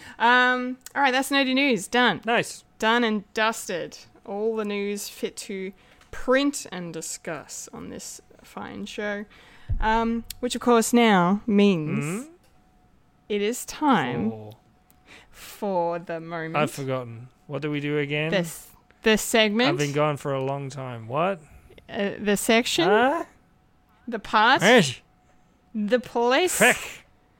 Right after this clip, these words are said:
Speaker 1: the thing in the show
Speaker 2: Ash.
Speaker 1: we like to call
Speaker 2: Girls,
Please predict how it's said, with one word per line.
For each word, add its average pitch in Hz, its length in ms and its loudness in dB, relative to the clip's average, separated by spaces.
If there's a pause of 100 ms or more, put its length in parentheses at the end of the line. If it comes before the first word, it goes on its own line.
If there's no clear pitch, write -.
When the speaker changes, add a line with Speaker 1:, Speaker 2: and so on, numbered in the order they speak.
(420)
Speaker 1:
the 240 200 4
thing 359 560 2
in 294 180 -2
the 269 80 0
show - 140 2
Speaker 2:
Ash. 202 480 6
Speaker 1:
we 196 180 -2
like 175 240 0
to 190 120 -8
call 220 1040 2
Speaker 2:
Girls, 240 720 -2